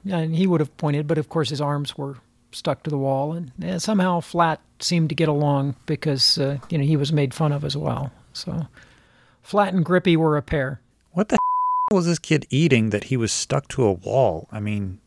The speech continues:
Speaker 2: I mean, I know they're sticky, but
Speaker 1: Oh, no, no, they, they launched him up onto the wall. You know how
Speaker 2: Oh.
Speaker 1: kids are. Yeah,
Speaker 2: Oh,
Speaker 1: no,
Speaker 2: that,
Speaker 1: the
Speaker 2: that, they sound very mean down there in New Mexico.
Speaker 1: Yeah, yeah, they were, uh,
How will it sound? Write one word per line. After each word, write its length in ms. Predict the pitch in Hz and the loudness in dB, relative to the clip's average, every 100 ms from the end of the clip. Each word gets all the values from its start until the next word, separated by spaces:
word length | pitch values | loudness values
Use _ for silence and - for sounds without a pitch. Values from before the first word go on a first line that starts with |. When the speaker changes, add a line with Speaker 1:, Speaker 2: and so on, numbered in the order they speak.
| - | -12
Speaker 2:
I 40 | 120 | -4
mean, 240 | 120 104 | -2 -2
I 60 | 107 | -2
know 140 | 156 | -2
they're 140 | 120 | -2
sticky, 460 | 78 - 160 - 170 | -4 -4 -4 -4 -6
but 180 | - - _ _ - | -8 -12 _ _ 2
Speaker 1:
Oh, 160 | 202 220 | 4 6
no, 300 | 147 139 139 180 | 4 2 -4 -2
no, 320 | 185 170 160 | 2 2 2
they, 360 | 185 190 185 | 2 2 0
they 260 | 165 180 202 | 0 2 2
launched 440 | 180 180 175 - 151 | 4 2 0 -2 -4
him 180 | 139 147 | -4 -4
up 240 | 170 - | -4 0
onto 260 | 160 151 143 | 0 0 -2
the 100 | 135 | -2
wall. 360 | 135 127 147 - _ _ _ - | -4 -4 -6 -10 _ _ _ -2
You 120 | 170 | 0
know 100 | 165 | 2
how 80 | 110 | 2
Speaker 2:
Oh. 60 | |
Speaker 1:
kids 220 | 117 135 131 | 0 -2 -4
are. 220 | 127 139 _ _ _ _ _ _ - | -6 -8 _ _ _ _ _ _ -6
Yeah, 300 | 160 131 123 _ - | -4 -4 -8 _ -10
Speaker 2:
Oh, 100 | 92 | -6
Speaker 1:
no, 280 | 82 131 - | -6 -8 -10
Speaker 2:
that, 160 | 147 - | -6 -4
Speaker 1:
the 80 | 165 | -2
Speaker 2:
that, 200 | 98 151 - _ | -2 -6 -10 _
they 160 | - 113 | -8 -6
sound 400 | - 120 98 82 | -4 -4 -4 -4
very 300 | 95 113 104 | -4 -2 -2
mean 320 | 95 113 104 | -2 -2 -2
down 220 | 85 87 | -4 -6
there 140 | 90 90 | -6 -6
in 100 | 90 | -8
New 80 | 85 | -10
Mexico. 540 | 85 - - 90 87 - | -10 -12 -12 -12 -16 -12
Speaker 1:
Yeah, 420 | - 214 226 214 - - - | -2 2 2 2 -2 -8 -2
yeah, 260 | 185 180 | 2 4
they 180 | 180 180 | 4 2
were, 320 | 170 165 160 | 2 2 2
uh, 180 | 160 160 | 2 0